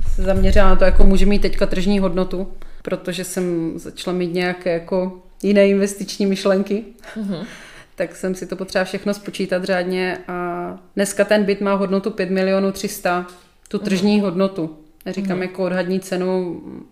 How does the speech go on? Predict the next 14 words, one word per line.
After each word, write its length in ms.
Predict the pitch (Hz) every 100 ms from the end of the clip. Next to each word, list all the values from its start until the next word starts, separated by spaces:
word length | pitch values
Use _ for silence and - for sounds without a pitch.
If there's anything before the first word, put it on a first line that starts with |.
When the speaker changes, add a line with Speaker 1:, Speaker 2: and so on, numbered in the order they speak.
| - _
Speaker 1:
protože 180 | - 180 175 170 170 -
jsem 160 | _ 185
si 160 | -
nedávno 380 | 185 180 180 185
řešila 360 | 180 175 190 180
refinanc, 520 | 165 170 180 175 175
byla 200 | 175 175
ta 100 | 170
cena 260 | 175 185 180
samozřejmě 520 | 180 180 175 180 180 180 - - _
při 220 | - 196
refinancování 720 | 180 - 185 175 175 180 190
nižší, 500 | 190 175 - 180 175 220
Speaker 2:
Mhm. 220 | 220